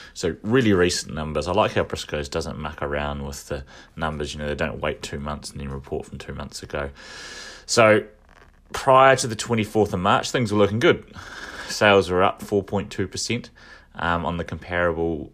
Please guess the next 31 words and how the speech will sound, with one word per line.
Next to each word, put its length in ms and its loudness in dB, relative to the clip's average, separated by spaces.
period. 420 -2
Um, 420 2
they 140 4
describe 480 4
the 120 4
impact 420 -2
of 80 -8
the 80 -4
lockdown 440 -2
since 300 -8
that 180 -6
time 360 -4
as 180 -4
significant 800 -6
material 580 -4
for 200 -12
their 100 -6
business, 420 -10
which 160 -14
is 120 -10
what 180 -4
you'd 200 -6
expect, 500 -8
'cause 320 -10
you 40 -8
don't 200 -6
<laughs> 80 -10
need 100 -10
to 220 -10
be 100 4
a, 140 4